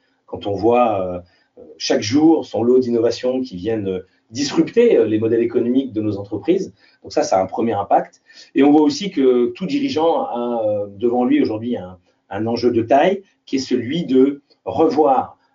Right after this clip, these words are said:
euh, aujourd'hui ses, euh, euh, croyances en matière, euh, managériale, parce qu'on a, euh, face à nous, euh, des collaborateurs, des, j'ai, j'ai envie de dire des, des, des femmes et des hommes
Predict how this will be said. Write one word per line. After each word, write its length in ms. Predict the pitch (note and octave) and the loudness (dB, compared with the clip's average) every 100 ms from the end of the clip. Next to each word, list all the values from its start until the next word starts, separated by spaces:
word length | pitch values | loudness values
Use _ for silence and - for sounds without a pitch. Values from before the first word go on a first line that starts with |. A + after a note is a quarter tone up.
| _ | _
euh, 260 | F#2 F#2 F#2+ | -10 -8 -6
aujourd'hui 480 | A2+ G#2+ G#2 A2+ B2 | -6 -6 -6 -8 -12
ses, 380 | - F#2 F#2+ F#2+ | -14 -8 -4 -2
euh, 160 | F#2 F#2 F2 _ _ _ | -4 -8 -12 _ _ _
euh, 280 | F#2 F#2 F#2 | -14 -12 -10
croyances 560 | - C#3 D#3 C#3 - - | -2 2 4 2 -2 -8
en 60 | G#2 | -6
matière, 420 | G#2+ B2+ A#2+ G#2 | -4 0 0 2
euh, 160 | G2 | 0
managériale, 720 | G2+ A2 A2 A2 G#2 B2 F3+ - _ - | 0 -4 -4 -4 -4 -4 -6 -10 _ -14
parce 140 | - | -12
qu'on 160 | - A#2+ | -6 -2
a, 220 | C3+ A#2 | 0 0
euh, 160 | G2+ G2+ | -4 -6
face 220 | A#2 - | -6 -4
à 80 | A2 | -2
nous, 320 | B2 D#3+ C3 | 2 2 2
euh, 80 | G2+ | 0
des 140 | A#2+ | -2
collaborateurs, 760 | A#2+ G#2 G#2+ - A2 B2+ D3+ - _ _ | -2 -2 -2 -4 -2 0 0 -4 _ _
des, 580 | F#2+ A#2+ A#2+ A2+ A2 G#2+ G2+ F2+ | 0 4 6 4 2 0 -4 -10
j'ai, 200 | G2 A2 | -8 -8
j'ai 100 | G2+ | -8
envie 100 | G#2 | -6
de 20 | |
dire 160 | A2+ G#2 | -6 -6
des, 220 | F#2+ F2+ | -6 -8
des, 200 | E2+ F2+ | -8 -12
des 120 | - | -12
femmes 260 | F#2+ C3 C#3 | -4 -2 0
et 60 | A2 | 0
des 220 | A2 A#2 | 0 2
hommes 280 | C#3+ F3+ | 0 0